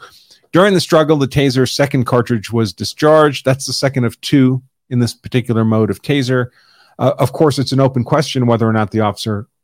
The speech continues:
realized both had been discharged or even would have thought of it in the heat of the violent physical confrontation with the suspect. Um, remember, we're supposed to consider all this in the totality of the circumstances, including the stress of being in physical combat.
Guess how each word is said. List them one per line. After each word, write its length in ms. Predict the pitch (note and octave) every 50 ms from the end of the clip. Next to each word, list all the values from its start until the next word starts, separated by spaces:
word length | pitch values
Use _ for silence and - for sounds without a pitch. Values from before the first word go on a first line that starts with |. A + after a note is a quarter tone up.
| _ _ _
realized 420 | G#2+ A2+ A#2+ A#2 A2+ A2+ G#2 F2 -
both 240 | - A#2 A2+ A2
had 140 | - A2 F#2+
been 160 | F2+ G#2+ G2+
discharged 680 | F#2 F#2+ - - - - D3 C#3+ C#3+ C#3 C3+ C3+ - G#2+
or 80 | G#2
even 260 | - - G#2+ F#2 G#2+
would 120 | G2 G2 F#2
have 80 | F#2+
thought 280 | - - C3+ B2+ C3 C3
of 120 | B2+ A#2
it 120 | C3 B2+ B2
in 260 | - B2+ A2 G2+ F#2+ - _ _
the 160 | A#2+ G2+ A#2
heat 300 | - - - C#3+ C3+ C3+
of 120 | A#2+ G2
the 220 | G#2 A2 G#2+ G#2 - -
violent 480 | G#2 G#2+ A2+ A#2 B2 A#2+ A2+ - A#2+ -
physical 380 | - B2+ A2 - - A2+ G#2
confrontation 600 | - - A#2 A2+ F2+ G#2 - - C#3+ C3+ - B2+
with 80 | A2+ G2+
the 80 | G2+
suspect. 520 | G2+ - C3 C3+ B2+ - A2+ A2+ A2 - _ _ _ _ - - - _ _ _ _ _ _ _ _ _ _ _ _ -
Um, 180 | A2+ A#2 - -
remember, 380 | - C3 B2+ D3 D3 C3+ B2 A#2+
we're 80 | A2+
supposed 240 | - - - - -
to 80 | - A2
consider 400 | - B2 - - D3+ C#3 C3+ B2+
all 160 | B2 A#2+ A#2
this 240 | A#2 A#2 G#2+ - -
in 80 | A#2
the 200 | A2+ A2+ A2+ G#2+
totality 720 | - - B2 A2 - - C3+ B2+ C3+ C#3 C3+ B2+ A#2 A#2+ A#2
of 80 | G2
the 40 | G#2
circumstances, 800 | G#2+ - C3+ C3+ C3 - A#2+ - - A#2 A2 G2+ - G#2+ F#2+ G#2+
including 400 | A2 - - D#3 D3+ C#3+ B2 A2
the 60 | G#2+
stress 440 | - - - - D3+ C3+ B2 - -
of 180 | - - -
being 360 | - B2+ B2+ C3 B2 A#2+ B2
in 240 | B2 C3+ B2 A#2+ A2
physical 400 | - - B2 A2 G2 F2+ G#2 G2+
combat. 520 | F#2+ - - A#2+ A#2+ G#2+ G#2+ G2+ F#2 -